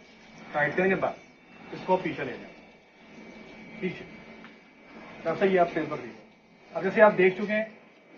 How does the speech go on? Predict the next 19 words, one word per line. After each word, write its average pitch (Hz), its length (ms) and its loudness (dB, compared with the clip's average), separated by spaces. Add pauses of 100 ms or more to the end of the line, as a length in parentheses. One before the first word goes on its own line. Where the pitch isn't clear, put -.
(200)
कि 196 100 0
ये 190 160 8
जो 208 160 4
नॉट 180 300 8
लग 175 180 2
चुकी, 190 240 -2 (1040)
तो 185 60 -2
ये 180 260 4
जो 226 140 10
पोर्शन 170 400 4
है 165 180 6 (400)
इस 165 220 -8
पे 190 100 0
ये 180 160 2
अब 165 160 -2
टाइट 165 260 8
हो 170 100 4
चुका 139 240 2
है। 160 120 2